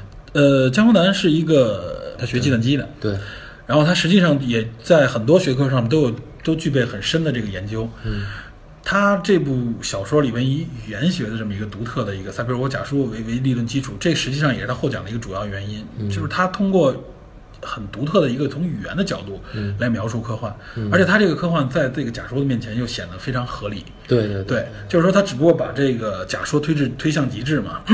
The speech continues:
Speaker 1: <clears throat> 不同星球的这个差异带来的极大的这种能力上的差异。
Speaker 2: 对，没错。
Speaker 1: 对，我说这个类似于像特德·江这种小说啊，就是说现在很多科幻作家的小说其实都是这样，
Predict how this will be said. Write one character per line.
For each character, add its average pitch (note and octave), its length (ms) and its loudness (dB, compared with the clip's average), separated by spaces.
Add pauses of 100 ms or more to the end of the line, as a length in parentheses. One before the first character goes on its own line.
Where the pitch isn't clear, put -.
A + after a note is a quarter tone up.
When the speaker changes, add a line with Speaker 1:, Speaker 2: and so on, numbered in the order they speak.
(160)
Speaker 1:
<clears throat> C3 240 -2
不 D3 80 2
同 C3+ 140 2
星 E3 120 2
球 C3+ 140 2
的 C#3+ 80 2
这 C3 80 2
个 G#2+ 80 -4
差 A#2 180 -2
异 G#2 160 -4 (320)
带 C#3 140 4
来 A2+ 120 0
的 B2+ 160 2
极 A#2 200 -8
大 C#3 220 0
的 G#2+ 80 -8
这 A2 40 -6
种 G2+ 160 -6
能 G2 160 -8
力 A#2+ 120 -2
上 G2+ 120 -8
的 F#2 60 -12
差 G2 180 -8
异。 F#2+ 120 -10
Speaker 2:
对， G#2 140 -6
没 G2+ 180 -4
错。 G2+ 200 -10 (160)
Speaker 1:
对， A2 220 -2 (840)
我 A2+ 100 -10
说 C#3+ 160 0
这 C#3 140 0
个 A2 180 -2 (320)
类 F#3 240 2
似 D#3+ 180 2
于 E3 40 2
像 D#3+ 200 0
特 D3+ 100 -2
德· D3 100 2
江 E3 140 0
这 D#3 120 0
种 G#2+ 100 -2 (220)
小 - 240 -10
说 - 200 -8
啊， F2+ 180 -8
就 B2+ 120 -6
是 G#2 60 0
说 C3 100 0
现 F#3 100 2
在 E3 80 2
很 - 100 -6
多 C3+ 120 -2
科 E3+ 120 2
幻 D3 140 2
作 A#2+ 140 -2
家 A#2+ 120 0
的 A2+ 40 0
小 G2 180 -8
说 G#2 220 -12
其 - 120 -8
实 C#3 60 0
都 D#3 140 -2
是 G2+ 100 -2
这 G2 60 -2
样， F#2+ 120 -6